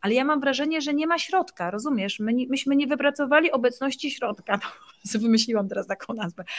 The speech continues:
ale nie ma obecności środka. Rodzice naprawdę balansują między takimi, wiesz, kompulsywnymi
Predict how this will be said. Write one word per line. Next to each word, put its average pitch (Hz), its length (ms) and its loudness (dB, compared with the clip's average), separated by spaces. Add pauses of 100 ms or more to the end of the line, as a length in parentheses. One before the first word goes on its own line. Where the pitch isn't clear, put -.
(220)
ale 262 100 -2
nie 285 120 0
ma 339 100 -2
obecności 311 520 -4
środka. - 480 -2 (240)
Rodzice 254 340 0
naprawdę 320 500 4
balansują 226 640 4
między 202 360 0
takimi, 202 480 -2 (260)
wiesz, 220 160 2
kompulsywnymi 226 1200 2